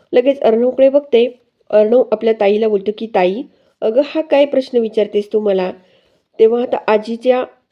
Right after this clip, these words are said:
मनात खूप कालवाकालव होत असते. अर्णव बोलतो की, "हे बघ ताई, ईश्वरी माझी खूप छान जवळची अगदी मैत्रीण आहे आणि तिची आणि माझी एंगेजमेंट जी आहे ती एकाच दिवशी झाली बघ ना, आम्ही मित्रमैत्रिणी," असं पण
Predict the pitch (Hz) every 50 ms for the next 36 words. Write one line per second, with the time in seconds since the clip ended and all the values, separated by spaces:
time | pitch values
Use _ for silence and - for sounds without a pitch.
0 | _ 220 220 226 240 240 - 285 269 - - 220 190 190 196 220 220 240 233 240
1 | 247 247 254 247 247 220 - - - 160 156 160 - _ _ _ _ _ _ _
2 | _ _ _ _ _ _ - 269 285 302 330 349 339 285 240 233 269 285 285 -
3 | 311 247 269 262 254 277 277 - 226 190 175 170 190 - - - _ _ _ _
4 | _ - - 247 233 - - 294 302 302 330 294 285 254 240 277 277 277 - 311
5 | 311 311 - - 294 269 269 262 254 226 220 220 233 226 - - - 214 214 214
6 | 233 233 220 196 190 190 226 233 226 233 - 202 214 165 165 - - - _ _
7 | - _ _ - - 233 254 269 269 - 269 262 - 320 - - 311 330 339 302
8 | 262 214 220 247 262 247 233 220 220 220 240 254 269 269 262 262 262 262 294 269
9 | - - 277 254 240 247 269 - _ _ _ _ _ _ _ _ - 294 285 -
10 | - 208 214 214 254 247 247 233 262 262 262 - 277 240 269 254 240 254 233 220
11 | 226 226 254 233 - - 208 226 233 226 208 202 - - 220 214 202 175 170 -
12 | 196 180 180 170 180 - _ _ _ _ _ _ - 202 214 - 240 233 233 240
13 | 240